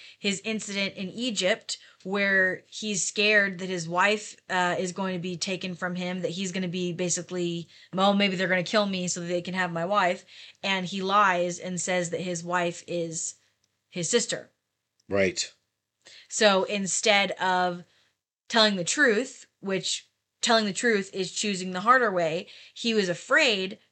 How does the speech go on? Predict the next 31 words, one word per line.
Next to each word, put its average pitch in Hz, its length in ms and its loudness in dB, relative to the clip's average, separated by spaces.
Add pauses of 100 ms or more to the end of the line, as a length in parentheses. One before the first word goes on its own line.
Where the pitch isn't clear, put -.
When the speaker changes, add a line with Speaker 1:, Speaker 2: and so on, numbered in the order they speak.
(100)
Speaker 1:
tried 214 300 6
to 196 60 -10
take 196 240 -4
control 190 400 -4
for 180 180 -6
himself, 196 720 0 (360)
and, 185 480 -2 (440)
uh, 175 220 2
decided 175 600 -2
to 170 460 -4 (420)
lie. 185 360 -2 (540)
And 240 160 4
that's 254 260 6 (300)
really 247 420 4
just 185 300 0
right 208 480 4
after 185 380 0
what 170 200 -6
we 160 80 -10
just 165 260 -10
read. - 240 -12 (180)
Speaker 2:
And 147 260 6
what's 151 180 6
inter-, 185 440 6 (100)
okay, 107 320 4
the, 101 240 -4
uh, 123 80 2 (100)
can, 143 220 6
is 139 220 2
interesting 147 680 4
is 104 360 0